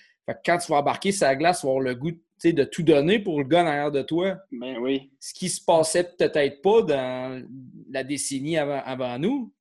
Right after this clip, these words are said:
Speaker 1: tu sais, la
Speaker 2: Ah
Speaker 1: décennie
Speaker 2: ouais.
Speaker 1: av-, à, mettons, des années de, début deux mille, puis en descendant. Puis ça, c'est exceptionnel. Fait que ça fait que des joueurs avec, justement, un background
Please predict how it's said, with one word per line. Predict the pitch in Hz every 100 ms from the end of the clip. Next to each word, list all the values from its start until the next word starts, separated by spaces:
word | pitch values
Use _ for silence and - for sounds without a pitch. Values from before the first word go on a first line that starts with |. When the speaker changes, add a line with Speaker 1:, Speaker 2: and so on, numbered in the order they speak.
| -
Speaker 1:
tu |
sais, | 180 247 226
la | -
Speaker 2:
Ah |
Speaker 1:
décennie | 123 120 123
Speaker 2:
ouais. | 170
Speaker 1:
av-, | 147
à, | 139 165
mettons, | 143 139 139 165 170
des | 156 139 135 139
années | 143
de, | 147 147 135
début | 123 147 147
deux | 147 143
mille, | 143 190 180
puis | 165 135
en | 127
descendant. | 131 135 123 123 196 196 - - - _
Puis | -
ça, | 185
c'est | - 135
exceptionnel. | - 139 - 143 202 208
Fait | 147
que | -
ça | 123
fait | 208
que | 180
des | 139 127
joueurs | 139 180
avec, | 170 127 117
justement, | 165 226 147 139 165 175 123 _ _
un | - 120
background | 127 127 127 175 175